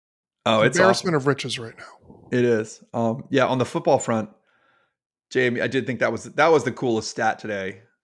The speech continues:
Speaker 1: Um, J M U leads the nation of all of, they played the most teams who are going bowling of any team in the country. And they're eleven and one.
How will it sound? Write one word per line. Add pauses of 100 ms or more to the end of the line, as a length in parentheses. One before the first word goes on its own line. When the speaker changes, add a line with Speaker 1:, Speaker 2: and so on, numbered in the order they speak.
(160)
Speaker 1:
Um, (640)
J
M
U (480)
leads
the
nation (140)
of
all
of, (400)
they
played
the
most
teams
who
are
going
bowling (440)
of
any
team
in
the
country. (1000)
And
they're
eleven
and
one.